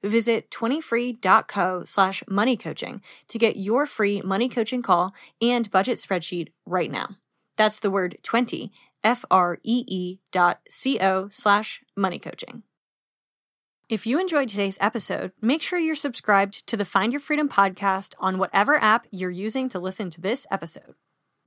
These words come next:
Do me a favor and also leave a rating and review on Apple Podcasts. Go to twenty free dot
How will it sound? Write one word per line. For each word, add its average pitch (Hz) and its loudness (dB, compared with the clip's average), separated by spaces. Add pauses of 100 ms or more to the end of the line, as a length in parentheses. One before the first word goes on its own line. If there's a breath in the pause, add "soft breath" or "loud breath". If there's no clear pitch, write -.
Do 285 0
me 392 -2
a 359 -10
favor 220 0
and 220 -4
also 269 -2
leave 190 -8
a 208 -2
rating 247 -4
and 226 -2
review 220 -6
on 185 -6
Apple 190 -4
Podcasts. - -8 (380)
Go 226 2
to 220 4
twenty 277 -4
free 285 -6
dot 190 -2